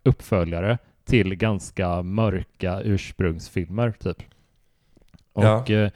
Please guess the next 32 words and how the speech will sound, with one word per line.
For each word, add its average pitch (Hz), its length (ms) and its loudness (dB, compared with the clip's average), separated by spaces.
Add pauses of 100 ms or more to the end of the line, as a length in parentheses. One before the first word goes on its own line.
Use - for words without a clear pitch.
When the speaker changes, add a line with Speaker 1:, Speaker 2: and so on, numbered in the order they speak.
(140)
Speaker 1:
där 104 460 4 (180)
ursprungsfilmen 92 1160 -2
var 104 180 0
ganska 104 280 -2
trogen 113 560 0
Kings 127 520 -6
källmaterial. 92 760 -2 (460)
Men, 110 460 0 (280)
och - 240 0
båda 113 600 4 (360)
är, 92 560 0 (160)
i 113 80 -2
både 123 380 6
fallet 101 320 2
Djurkyrkogården 107 580 4
två 127 440 2
och 92 220 -2
Children 98 280 -2
of 92 60 -6
the 98 80 -2
Corn 98 280 -2
två, 85 380 -8
så - 300 -6
är 92 220 0
de 90 420 -4
mycket 107 320 -2
mer 98 140 -2
goofy 95 680 0
i 95 100 -6
tonen 98 560 -4 (120)
än 95 180 -4
vad... 87 240 -2